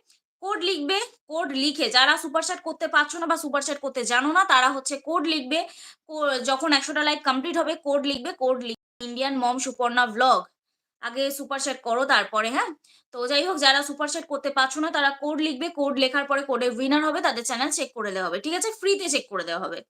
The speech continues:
বোঝা গেল? আর যারা আগে চেক করাতে চাও, কুড়ি টাকা, চল্লিশ টাকা সুপার চ্যাট করতে পারো, তাদের নরমাল চ্যানেল চেকিং যেরকম হয়, সেরকম চ্যানেল চেকিং চলবে। আর ডাইরেক্ট আমার সাথে ভিডিও কলে যদি তোমরা আমার সাথে কথা বলো, তাহলে তোমরা একশো টাকা সুপার চ্যাট করে জয়েন করতে পারো।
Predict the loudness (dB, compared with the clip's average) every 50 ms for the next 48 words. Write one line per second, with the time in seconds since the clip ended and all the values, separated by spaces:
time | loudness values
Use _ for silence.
0 | _ _ _ _ _ _ _ _ _ _ _ _ _ -12 -8 -8 -6 -6 -4 -6
1 | -6 -6 -8 -12 -16 -16 -16 -16 -6 2 4 4 4 4 4 4 2 4 6 6
2 | 6 6 6 4 2 2 0 -4 -4 -6 -6 -2 0 0 0 0 -2 -2 0 0
3 | 0 0 -2 -6 -4 -2 -2 -2 -2 0 -2 -2 0 -2 -2 -2 -4 -6 -6 -6
4 | -6 -6 -4 -6 -6 -6 -8 -8 -6 -4 -4 -2 -2 -2 0 -2 -2 -2 -2 -4
5 | -2 -2 0 0 0 0 0 -2 -4 -4 -4 -6 -6 -6 -6 -4 -4 -2 0 0
6 | -2 -2 -6 -6 -4 -4 -2 -2 -4 -4 -4 -4 -4 -2 -2 -4 -4 -6 -8 -4
7 | 0 0 0 0 -2 -8 -10 -12 -14 -16 -20 -20 -20 -14 _ -12 -10 -8 -8 -8
8 | -6 -6 -4 -2 -2 -2 -2 -4 -6 -6 -6 -4 -2 -4 -2 2 2 2 2 2
9 | 0 -2 -2 2 4 4 6 6 4 4 2 0 0 0 4 4 4 4 2 0
10 | 0 0 0 -2 -4 -4 -6 -6 -4 -4 -4 -6 -6 -8 -8 _ _ _ _ _
11 | _ _ _ _ _ _ _ _ _ _ _ _ _ _ -20 -20 _ _ -12 -12
12 | -12 -12 -14 _ _ _ _ _ _ _ _ _ _ _ _ _ _ _ _ _
13 | -18 -12 -4 -2 -2 -2 -2 -6 -12 -10 -10 -10 -10 -6 -4 -2 0 2 0 0
14 | 0 -2 -4 -2 -2 -2 -4 0 0 0 2 2 0 -2 -4 -4 -10 -14 -16 -16
15 | -18 -16 -16